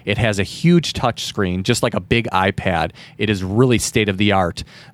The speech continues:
The new generation of manufacturing leaders is really gonna enjoy the interface.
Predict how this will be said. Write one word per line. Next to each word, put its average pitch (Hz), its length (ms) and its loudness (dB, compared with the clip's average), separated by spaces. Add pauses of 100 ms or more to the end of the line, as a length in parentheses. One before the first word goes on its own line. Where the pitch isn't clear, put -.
The 120 80 2
new 135 160 2
generation 117 840 2
of 101 180 -2
manufacturing 107 720 -2
leaders 104 360 2
is 92 140 -6
really 113 320 2
gonna 101 180 0
enjoy 101 380 2
the 95 80 -4
interface. 95 720 -2